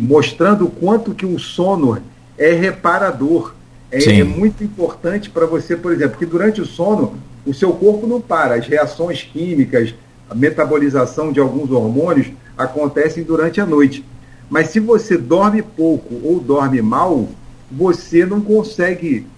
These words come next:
Speaker 1: é, isso vai te fazer um mal pra saúde absurdo. E uma coisa que eu não, é, vim, vim ler recentemente, cara, uma coisa que a gente até fala, "Ah, você não dormiu?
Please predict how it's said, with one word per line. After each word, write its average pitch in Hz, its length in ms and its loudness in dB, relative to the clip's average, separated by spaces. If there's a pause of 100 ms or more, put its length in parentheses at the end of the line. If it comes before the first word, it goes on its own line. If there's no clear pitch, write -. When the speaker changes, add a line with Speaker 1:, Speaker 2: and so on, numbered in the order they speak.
(320)
Speaker 1:
é, 120 640 2 (140)
isso 160 260 -2
vai 170 140 2
te 175 100 -10
fazer 170 260 0
um 185 80 -6
mal 160 340 -2
pra 165 180 -4
saúde 156 340 -4
absurdo. 165 460 -8 (720)
E 160 60 0
uma 185 180 2
coisa 202 300 2
que - 100 -4
eu 185 120 -2
não, 170 340 -2 (160)
é, 120 300 4
vim, 123 580 -4 (180)
vim 147 160 -2
ler 135 280 4
recentemente, 135 840 0
cara, 95 280 -4 (680)
uma 131 140 4
coisa 165 220 2
que 165 80 0
a 151 40 2
gente 156 200 0
até 160 200 2
fala, 156 340 -2 (140)
"Ah, 208 60 -2
você 180 240 -6
não 196 160 -6
dormiu? 160 640 0